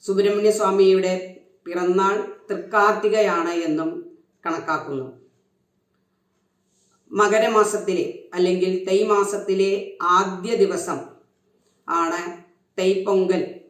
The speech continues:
ആയി നമ്മൾ ആഘോഷിക്കാറുള്ളത്, മകരസംക്രാന്തി ദിനം. ഈ മാസത്തിലെ മറ്റൊരു പ്രധാനപ്പെട്ട ആഘോഷമാണ് തൈപ്പൂയം. ഈ വർഷത്തെ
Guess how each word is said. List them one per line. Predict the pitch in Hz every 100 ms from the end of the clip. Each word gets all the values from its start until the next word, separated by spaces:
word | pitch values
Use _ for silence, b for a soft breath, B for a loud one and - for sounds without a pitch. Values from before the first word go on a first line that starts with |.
| -
ആയി | 170 170
നമ്മൾ | 175 160 170 165 165 170
ആഘോഷിക്കാറുള്ളത്, | 170 160 170 175 - 165 165 156 160 165 165 -
മകരസംക്രാന്തി | 170 170 175 180 170 165 160 165 160 165
ദിനം. | 156 143 - - _ _ _ _ _ -
ഈ | 240 262
മാസത്തിലെ | 220 190 196 202 185 - - - -
മറ്റൊരു | 196 190 226 233
പ്രധാനപ്പെട്ട | 202 190 202 208 202 -
ആഘോഷമാണ് | 196 - 170 165 180 185 180 165 160 180 - - _ _ _ 175
തൈപ്പൂയം. | 170 - 185 175 165 175 - - _ _ _ _ _ _ -
ഈ | 254 262
വർഷത്തെ | 254 220 214 208 208 202 202 -